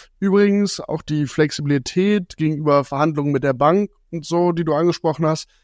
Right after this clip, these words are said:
gilt natürlich auch dafür, beispielsweise wir bei Urbio, ne, Finanzierungsteam, was da ist, maßgeschneiderte Angebote, äh,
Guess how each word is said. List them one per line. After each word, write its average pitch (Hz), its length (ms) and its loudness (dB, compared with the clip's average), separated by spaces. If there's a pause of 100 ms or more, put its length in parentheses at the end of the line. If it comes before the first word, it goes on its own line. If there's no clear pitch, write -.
(160)
gilt 185 200 2
natürlich 170 400 0
auch 151 100 -2
dafür, 147 680 0 (880)
beispielsweise 156 920 2
wir 143 140 -2
bei 135 60 -4
Urbio, 165 480 2
ne, 147 260 0
Finanzierungsteam, 165 920 0 (280)
was 151 140 -4
da 156 160 4
ist, 151 280 -8 (480)
maßgeschneiderte 170 720 2
Angebote, 160 1040 0
äh, 147 200 -20